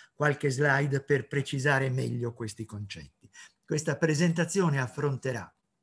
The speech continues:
degli aggiornamenti sull'associazione tra vaccinazioni, ricoveri, terapie intensive e decessi. Questi aggiornamenti sono ormai, eh, un appuntamento obbligato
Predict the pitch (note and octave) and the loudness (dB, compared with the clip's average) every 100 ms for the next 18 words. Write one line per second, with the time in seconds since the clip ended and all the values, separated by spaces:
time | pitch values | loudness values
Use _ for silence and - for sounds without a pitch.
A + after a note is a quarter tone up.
0 | _ _ _ _ - - - - C3+ D3 | _ _ _ _ -20 -20 -16 -4 0 0
1 | B2+ C#3+ C3+ C#3 D#3+ E3 C#3+ - C#3 C3 | 2 2 2 0 0 -2 -4 -2 0 0
2 | B2 B2+ C#3 A#2+ - C3+ G#2+ G#2 - - | -2 -4 -4 -6 -4 -4 -6 -10 -14 -20
3 | - - C3 C3+ C3 - C3+ A#2+ D#3+ D3+ | -20 -6 -2 -2 -2 -2 -2 0 0 2
4 | C3 A#2+ A2+ D3 C3+ B2 C#3 E3+ E3 - | 0 -4 -2 2 2 2 0 -2 -4 -14
5 | _ C#3 B2+ - D#3 C#3 C#3 C3 - C3+ | _ -2 -2 0 0 0 -2 -2 -2 -2
6 | B2+ C3 A#2 G#2+ - E2+ D#2+ - F2+ - | 0 0 -2 -6 -10 -10 -10 -10 -12 -18
7 | - - B2+ C3+ D#3 C#3 B2+ C3+ C3+ D3+ | -18 -8 -6 -4 -6 -6 -4 -4 -2 -4
8 | C#3+ C3+ A#2+ B2 B2 A#2+ B2 B2 A#2+ A2+ | -4 -4 -4 -4 -4 -4 -2 -2 -4 -8
9 | - - _ - B2+ - D3 C3 D#3+ C3+ | -14 -20 _ -8 -6 -2 -2 -2 -2 -2
10 | C#3 C#3+ D3+ - C3+ A#2+ D#3 D#3+ A2 G#2 | -2 -2 -2 0 -2 0 -2 -2 -2 -6
11 | G2+ A#2 | -8 -10